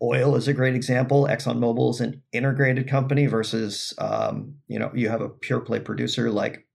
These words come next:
ConocoPhillips. Um, a-, and examples like that. And so they're looking at it and saying, "We can cre-, have better margins. We can have a more stable business across the up and downs of the cycles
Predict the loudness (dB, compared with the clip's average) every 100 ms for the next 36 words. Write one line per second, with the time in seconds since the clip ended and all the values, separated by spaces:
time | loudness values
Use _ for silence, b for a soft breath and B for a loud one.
0 | _ -8 -6 -2 -2 0 2 2 2 -4
1 | -12 B B B B B _ 2 4 4
2 | 2 -2 -6 _ 0 2 2 2 2 2
3 | 4 4 4 4 2 2 -2 -2 -8 -2
4 | 0 4 4 4 0 2 4 6 4 4
5 | 4 4 2 0 -2 0 2 0 -4 B
6 | B -10 2 2 4 2 2 2 0 -2
7 | -2 0 0 -2 0 2 4 4 4 4
8 | 4 4 2 -2 -2 0 0 0 0 0
9 | -2 -4 -6 -2 2 4 4 4 4 2
10 | 2 2 0 -4 B B B B -6 -6
11 | 0 4 6 4 2 0 0 2 2 2
12 | 2 2 4 4 4 4 2 0 0 0
13 | 2 2 2 0 -4 -6 -10